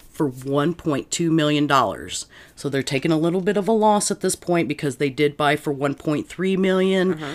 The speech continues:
Speaker 1: They have done some renovation work into it. Um, yeah. So in,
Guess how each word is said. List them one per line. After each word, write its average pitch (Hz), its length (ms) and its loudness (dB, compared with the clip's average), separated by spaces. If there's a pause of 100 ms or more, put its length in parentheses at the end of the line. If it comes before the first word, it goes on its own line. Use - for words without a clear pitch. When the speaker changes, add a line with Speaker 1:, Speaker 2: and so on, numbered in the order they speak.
(140)
Speaker 1:
They 135 120 0
have 143 400 0
done 175 180 2
some 165 240 0
renovation 170 680 0
work 170 300 -2
into 180 400 0
it. 170 280 0 (480)
Um, 139 560 0
yeah. 135 420 -4 (1000)
So 151 520 2
in, 135 340 0